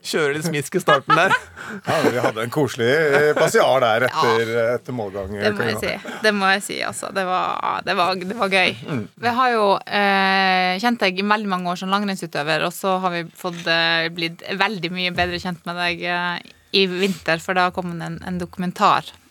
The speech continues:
Speaker 3: eh, som gjør at vi blir, eh, bedre kjent med deg. Eh,
Speaker 1: Sundby mot verden.
Speaker 3: Ja, det, det er veldig fin tittel.
Speaker 1: Veldig fin.
Speaker 3: Ja.
Speaker 2: Ja, den er det ikke jeg som har funnet på, altså. Det er
Speaker 3: Det er ikke
Speaker 2: N R K
Speaker 3: det, nei.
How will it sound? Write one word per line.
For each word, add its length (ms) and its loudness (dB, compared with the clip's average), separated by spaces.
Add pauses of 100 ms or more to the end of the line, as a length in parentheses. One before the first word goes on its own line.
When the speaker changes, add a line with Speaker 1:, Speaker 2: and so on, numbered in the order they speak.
(140)
Speaker 3:
eh, 340 0
som 320 -2
gjør 320 0
at 100 -4
vi 120 -2
blir, 480 -2
eh, 160 -2
bedre 380 2
kjent 280 0
med 80 -2
deg. 300 0 (460)
Eh, 680 0
Speaker 1:
Sundby 460 -4
mot 260 -2
verden. 400 0
Speaker 3:
Ja, 240 4
det, 240 2
det 120 -2
er 40 -2
veldig 240 -4
fin 200 0
tittel. 440 -10
Speaker 1:
Veldig 260 -12
fin. 220 -6
Speaker 3:
Ja. 80 0
Speaker 2:
Ja, 80 8
den 140 8
er 100 6
det 80 4
ikke 100 6
jeg 60 6
som 140 -4
har 20 -10
funnet 160 -2
på, 80 6
altså. 180 4
Det 140 8
er 80 6
Speaker 3:
Det 80 4
er 80 6
ikke 80 2
Speaker 2:
N 0 -
R 40 0
K 240 6
Speaker 3:
det, 120 2
nei. 40 4